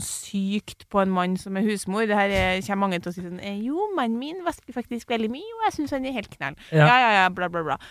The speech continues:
Speaker 1: Men det er på en måte ikke det som, em, som vekker lidenskapen hos en kvinne.
Speaker 2: Nei.
Speaker 1: Eh, mens, eh, for en mann, så vil man jo kunne, kunne på en måte synes det er på en annen måte enn kvinner,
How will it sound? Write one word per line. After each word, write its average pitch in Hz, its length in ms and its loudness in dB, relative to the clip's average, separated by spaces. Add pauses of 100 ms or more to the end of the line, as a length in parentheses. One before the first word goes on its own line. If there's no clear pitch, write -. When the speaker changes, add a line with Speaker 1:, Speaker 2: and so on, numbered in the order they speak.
(120)
Speaker 1:
Men 233 160 2
det 233 80 6
er 220 80 2
på 233 80 0
en - 20 2
måte 220 160 -4
ikke 190 140 -4
det 190 160 2
som, 196 260 -2
em, 190 220 0 (280)
som 208 280 0
vekker - 500 -2 (160)
lidenskapen 175 720 -2
hos 185 140 -4
en 208 100 -2
kvinne. 220 380 0 (560)
Speaker 2:
Nei. 160 260 6
Speaker 1:
Eh, 208 220 2
mens, 226 540 2
eh, 220 260 2
for 226 260 -4
en 214 180 -2
mann, 269 500 0 (280)
så 285 160 -6
vil 302 160 0
man 190 200 0
jo 185 120 -2
kunne, 190 460 -2 (720)
kunne 226 240 2
på 214 80 2
en 214 80 2
måte 214 240 0
synes 202 400 -2
det 190 160 0
er 180 520 2 (640)
på 226 160 4
en 214 160 0
annen 196 480 8
måte 214 340 0 (160)
enn 190 240 0
kvinner, 202 320 -2